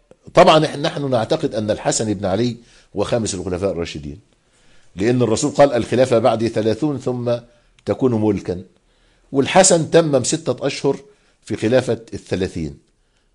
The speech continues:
فالخلفاء الراشدون أبو بكر، عمر، عثمان، علي، وستة أشهر أكملها الحسن بن علي، السيد ابن السيد، "إن ابني هذا سيد، ولعل الله أن يصلح به بين فئتين عظيمتين من المسلمين".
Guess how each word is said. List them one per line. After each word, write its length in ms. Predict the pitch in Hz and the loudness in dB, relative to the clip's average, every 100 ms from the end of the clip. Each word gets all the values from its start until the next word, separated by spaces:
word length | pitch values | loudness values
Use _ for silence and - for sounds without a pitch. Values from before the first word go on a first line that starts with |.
| _ | _
فالخلفاء 600 | - 95 110 98 131 113 | -4 -2 0 0 2 2
الراشدون 400 | 101 101 104 113 | 0 -4 -6 -6
أبو 220 | 98 95 | -4 0
بكر، 400 | 98 165 - - _ - | 2 0 -2 -20 _ -4
عمر، 400 | 117 160 180 - - _ - | 2 4 4 2 -14 _ -6
عثمان، 560 | 92 - 113 160 185 214 _ _ | -6 -4 2 4 4 -2 _ _
علي، 480 | 104 120 160 220 220 - _ _ _ _ _ _ _ - | 2 6 8 6 4 -6 _ _ _ _ _ _ _ -8
وستة 500 | 127 180 180 143 147 | -2 0 0 -2 -2
أشهر 300 | - - 101 | -4 -6 -10
أكملها 320 | 107 120 101 | -6 -6 -6
الحسن 380 | 82 82 - 76 - | -8 -8 -8 -10 -14
بن 180 | 78 80 | -10 -8
علي، 320 | 71 69 - _ _ _ _ _ _ - | -8 -8 -12 _ _ _ _ _ _ -6
السيد 500 | - - 131 117 98 | -2 2 4 4 2
ابن 160 | 78 | -2
السيد، 500 | 87 - 98 82 76 - _ _ - | -4 -4 -2 -4 -6 -14 _ _ -10
"إن 160 | 92 110 | -2 0
ابني 260 | 95 101 | 0 0
هذا 240 | 110 107 104 | 2 2 2
سيد، 500 | 123 143 175 170 - - - | 4 6 6 4 -6 -18 -4
ولعل 280 | 98 98 107 | 0 2 2
الله 340 | 98 101 98 | 0 -2 -2
أن 120 | 90 | -4
يصلح 320 | 101 - 87 | -6 -6 -8
به 220 | 85 95 90 | -6 -4 -4
بين 260 | 80 82 | -4 -6
فئتين 500 | 80 78 73 98 85 | -8 -10 -8 -8 -8
عظيمتين 680 | 71 69 78 71 73 101 82 | -8 -8 -8 -10 -8 -8 -8
من 100 | 82 | -10
المسلمين". 480 | 82 85 110 175 | -10 -10 -6 -6